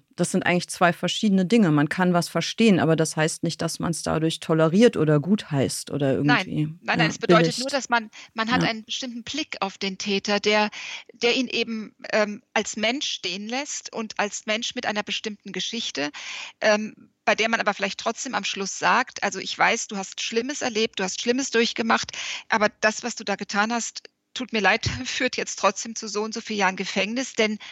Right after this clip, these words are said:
Speaker 2: auch dein Opfer verdient, ja, verdient die,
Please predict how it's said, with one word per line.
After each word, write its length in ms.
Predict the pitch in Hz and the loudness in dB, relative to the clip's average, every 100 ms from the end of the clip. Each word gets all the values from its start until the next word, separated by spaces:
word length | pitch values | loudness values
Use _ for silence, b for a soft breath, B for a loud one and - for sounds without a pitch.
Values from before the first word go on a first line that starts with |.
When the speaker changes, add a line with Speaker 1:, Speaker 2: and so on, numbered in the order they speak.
| B | B
Speaker 2:
auch 240 | 226 240 | 4 4
dein 260 | - 226 220 | 2 0 0
Opfer 520 | - 269 - 202 220 - B B B | 0 0 0 0 -2 -4 B B B
verdient, 760 | - 202 196 240 269 285 - - B B B _ _ _ _ - | -4 -2 -2 -2 -2 -4 -8 -12 B B B _ _ _ _ -8
ja, 220 | 208 220 | 0 0
verdient 420 | - 226 254 262 | 2 -2 -2 -6
die, 300 | 240 220 220 | -6 -4 -6